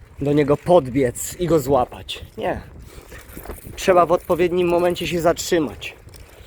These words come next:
Trzeba uważać, żeby nie zdradzić swoich zamiarów. Trzeba udawać, że kot nas nie interesuje.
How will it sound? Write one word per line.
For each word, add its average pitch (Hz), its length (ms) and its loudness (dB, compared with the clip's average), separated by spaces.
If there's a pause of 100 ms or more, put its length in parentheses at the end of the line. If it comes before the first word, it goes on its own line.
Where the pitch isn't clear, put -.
(240)
Trzeba 175 320 0
uważać, 175 680 -2 (1900)
żeby 156 280 2
nie 170 140 4
zdradzić 156 440 0
swoich 170 340 0
zamiarów. 170 600 -2 (320)
Trzeba 165 300 0
udawać, 170 480 2
że 165 140 -4
kot - 240 -2
nas 170 240 -2
nie 175 100 -4
interesuje. 165 640 -2